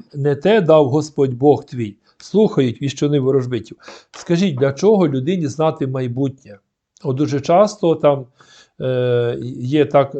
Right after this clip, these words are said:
що людина дуже хоче знати майбутнє. Та це, е, ну, це, по-перше, дуже примітивно. Це означає, що, е, людина взагалі не розуміє, що таке життя, як воно формується, це з-,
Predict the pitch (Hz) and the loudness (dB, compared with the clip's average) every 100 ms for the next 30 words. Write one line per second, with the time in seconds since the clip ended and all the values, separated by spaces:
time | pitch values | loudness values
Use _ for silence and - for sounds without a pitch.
0 | 131 - 143 131 131 127 127 170 196 190 | -10 -4 0 0 -2 -4 -2 0 0 0
1 | 131 135 202 180 175 170 160 123 156 156 | 0 0 0 0 -2 -2 -2 0 0 0
2 | 143 151 143 135 - 110 104 _ _ _ | -2 0 0 -4 -8 -14 -20 _ _ _
3 | _ _ _ _ 131 123 196 202 - - | _ _ _ _ -8 -2 4 4 4 -4
4 | _ 135 120 - 139 123 127 - 151 139 | _ -12 -12 -12 -8 -6 -6 -6 -4 0
5 | 147 175 165 156 143 151 143 131 123 160 | 2 2 2 0 0 -2 -2 -2 -2 0
6 | 233 214 139 107 - _ _ _ _ - | 0 -2 -4 -6 -12 _ _ _ _ -4
7 | 151 139 151 151 180 175 - 160 151 - | -2 0 0 4 4 4 2 2 2 -2
8 | 156 139 143 135 139 175 143 131 139 147 | -6 -4 -2 -2 0 0 -2 -2 -2 -2
9 | 180 156 147 160 185 - 175 170 170 139 | 0 0 0 0 -2 -2 -4 -4 -4 -4
10 | 131 - 190 208 110 _ _ _ _ _ | -6 0 2 2 -2 _ _ _ _ _
11 | _ _ _ _ _ _ - - - - | _ _ _ _ _ _ -20 -20 -12 2
12 | 185 190 190 175 160 147 220 240 196 147 | 2 2 -2 -2 -2 0 -2 -2 -2 -4
13 | 120 135 120 139 | -4 -4 -4 -10